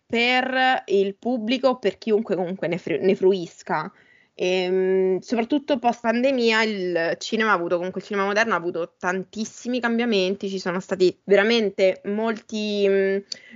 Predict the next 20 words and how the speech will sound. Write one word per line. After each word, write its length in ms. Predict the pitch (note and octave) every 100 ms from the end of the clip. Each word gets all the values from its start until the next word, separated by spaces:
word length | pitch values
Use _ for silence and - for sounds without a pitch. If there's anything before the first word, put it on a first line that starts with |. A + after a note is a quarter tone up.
| -
eh, 140 | F#3
abbiamo 400 | E3 G3+ A3 A3 -
in 120 | G#3
mente 240 | A#3 C4
molti 440 | A#3+ G#3 A#3 A#3 A3+
esempi 420 | G3+ A3 G3+ G3+
di 100 | F#3
film 540 | - G#3+ G#3 G3+ G3
che 160 | G3 G3+
magari 540 | G3+ G3+ F#3+ F#3 F#3+ F#3+
non 120 | F#3+
sono 200 | - G#3
stati 340 | - G#3 G3+
realizzati 760 | G3 G3 G3 F3 E3+ E3+ F#3 F#3
o 340 | - A3+ B3+ -
film 340 | - A#3 A3+
che 100 | F#3
comunque 380 | E3+ G#3 A#3+ G#3+
sono 220 | F#3+ F#3
stati 600 | F#3 - G3 F3 D#3+ E3